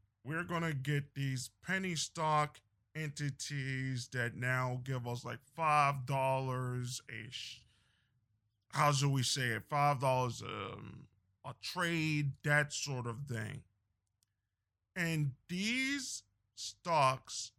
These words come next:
started going up, especially GameStop's, and has been going up since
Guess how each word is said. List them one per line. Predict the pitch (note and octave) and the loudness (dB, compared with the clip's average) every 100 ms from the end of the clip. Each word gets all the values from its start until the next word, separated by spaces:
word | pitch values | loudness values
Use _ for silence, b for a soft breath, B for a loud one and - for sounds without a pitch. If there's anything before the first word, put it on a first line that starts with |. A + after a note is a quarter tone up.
| _ | _
started | - - E3 D#3 D3+ D#3 C#3+ B2 | -20 -10 0 4 4 4 0 2
going | C#3 C3 C3 B2+ _ | 2 2 0 -2 _
up, | C#3 C#3+ D3 _ _ _ _ _ _ B2 | 4 4 2 _ _ _ _ _ _ -6
especially | - - - D#3+ C#3+ - D3 | -4 -6 -2 0 2 0 -2
GameStop's, | B2+ B2 C#3+ A#2+ G#2 - G#2+ G2 _ - - _ _ _ _ _ - | -4 -2 0 0 -6 -6 -6 -8 _ -20 -20 _ _ _ _ _ 0
and | C#3+ | 4
has | C#3 C#3+ B2+ | 4 4 2
been | C#3+ C#3 | 0 0
going | D#3 F3 F#3+ F3+ | 0 2 2 6
up | D3+ D3 _ _ _ _ | 4 4 _ _ _ _
since | - - - G#3 G#3 G#3 | -10 -6 -2 2 2 0